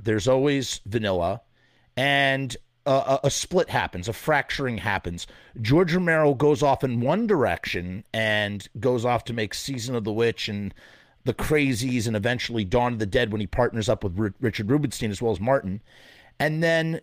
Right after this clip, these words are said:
John Russo, Russ Streiner, Bill Heinzman, who plays the cemetery zombie, uh, the, the, the, the famous one in the, in the opening bit, and, uh, Rudy Ricci and, uh, Russ Streiner, they all go off and do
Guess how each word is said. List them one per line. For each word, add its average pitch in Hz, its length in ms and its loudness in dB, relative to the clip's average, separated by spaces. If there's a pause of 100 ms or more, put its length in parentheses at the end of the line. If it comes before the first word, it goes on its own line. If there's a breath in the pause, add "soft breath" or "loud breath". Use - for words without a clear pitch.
John 175 420 4
Russo, 123 760 4
Russ 139 220 0
Streiner, 117 640 0 (100)
Bill 170 220 4
Heinzman, 170 560 -2
who 113 80 -2
plays 139 300 -2
the 110 60 -8
cemetery 123 600 0
zombie, 90 560 -4 (520 soft breath)
uh, 101 160 0
the, 95 200 -4
the, 104 140 -4
the, 95 400 -2
the 107 120 0
famous 151 400 0
one 101 200 -2
in 87 100 -6
the, 85 180 -4
in 104 80 -6
the 101 100 -2
opening 113 420 0
bit, 98 320 0 (500 loud breath)
and, 135 400 2
uh, 131 320 4
Rudy 156 240 2
Ricci 160 540 0
and, 135 480 0
uh, 131 240 4
Russ 131 200 0
Streiner, 156 400 0
they 147 200 0
all 147 480 4 (320 soft breath)
go 147 240 6
off 131 240 4
and 123 160 -2
do 131 400 0